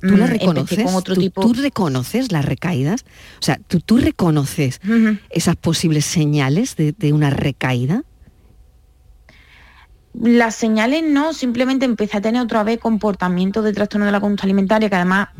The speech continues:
Speaker 2: el
Speaker 1: Ujú.
Speaker 2: problema es que cambiaron, porque yo, yo tenía una conducta restrictiva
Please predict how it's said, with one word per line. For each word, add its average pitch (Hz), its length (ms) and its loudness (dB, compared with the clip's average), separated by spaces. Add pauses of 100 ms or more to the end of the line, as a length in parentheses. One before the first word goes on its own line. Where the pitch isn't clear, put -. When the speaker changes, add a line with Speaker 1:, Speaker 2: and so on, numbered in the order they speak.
(120)
Speaker 2:
el - 80 4
Speaker 1:
Ujú. 180 80 2
Speaker 2:
problema 185 240 2
es 196 60 -4
que 202 120 0
cambiaron, 208 480 0 (100)
porque 185 240 -4
yo, 180 120 0 (320)
yo 160 320 -4
tenía 175 200 -2
una 170 120 -2
conducta 170 340 -2
restrictiva 175 680 -4